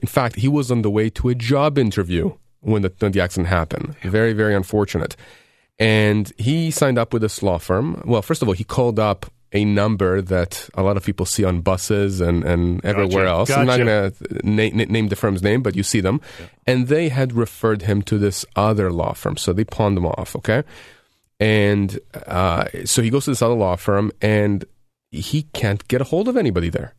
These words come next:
Speaker 1: He's talked to them a few times, never talked to a lawyer there, uh, talked to a few people at the firm.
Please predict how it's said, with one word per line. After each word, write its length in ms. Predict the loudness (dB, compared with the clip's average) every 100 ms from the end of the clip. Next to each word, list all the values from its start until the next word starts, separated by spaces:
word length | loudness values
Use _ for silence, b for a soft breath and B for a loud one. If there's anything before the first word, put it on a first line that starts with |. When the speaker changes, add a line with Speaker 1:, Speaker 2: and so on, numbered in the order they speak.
| _
Speaker 1:
He's 180 | -4 0
talked 180 | 0 2
to 60 |
them 140 | 0 0
a 40 |
few 160 | 0 -4
times, 460 | 0 0 2 0 -2
never 180 | -2 0
talked 240 | 0 -2
to 80 | 0
a 40 | 0
lawyer 400 | 2 2 2 -2
there, 320 | -4 -4 -4 B B B
uh, 280 | -2 2 2 0
talked 220 | -2 0
to 80 | 0
a 40 | -2
few 180 | -4
people 420 | -4 -2 -2 -2 -4 -2
at 160 | -2
the 80 | -2
firm. 400 | -2 0 0 0